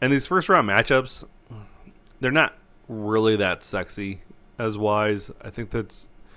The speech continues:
you can look at, you can look at it and be like, "Oh yeah, that roster is definitely better than this roster," um,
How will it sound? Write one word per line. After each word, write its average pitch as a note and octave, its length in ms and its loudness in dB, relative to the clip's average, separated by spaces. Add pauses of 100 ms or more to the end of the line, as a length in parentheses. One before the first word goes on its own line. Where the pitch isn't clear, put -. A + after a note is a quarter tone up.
(160)
you G#2+ 100 -6
can A#2 140 2
look A2+ 140 4
at, A#2 240 2
you B2+ 140 0
can A2+ 160 -2
look A2+ 180 0
at A2 180 4
it A2+ 160 2
and A2 80 -10
be A2 60 -2
like, G#2 180 0
"Oh G#2+ 120 2
yeah, G2+ 160 2
that G2 140 0
roster F#2+ 440 0
is G2+ 100 -2
definitely G2 320 -4
better G2 280 -2
than F2 240 -8
this F#2+ 180 -6
roster," G#2 520 -4 (580)
um, E2+ 400 -6